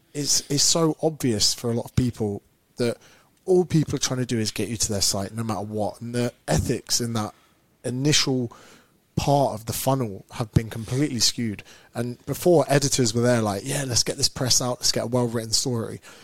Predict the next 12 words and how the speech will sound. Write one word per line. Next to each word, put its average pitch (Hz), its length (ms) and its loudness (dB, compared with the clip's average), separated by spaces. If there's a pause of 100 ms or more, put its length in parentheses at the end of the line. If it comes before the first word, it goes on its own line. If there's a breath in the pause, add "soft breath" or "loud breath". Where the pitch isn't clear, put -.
(140 loud breath)
Now 151 180 2
people 139 300 0
at 110 80 -2
the 113 40 -6
Daily 117 280 2
Mail 123 200 0
are 104 60 -2
probably 113 300 -4
whipping, 113 400 -2
being 110 280 -2
like, 101 200 -6
"Guys, 147 360 -2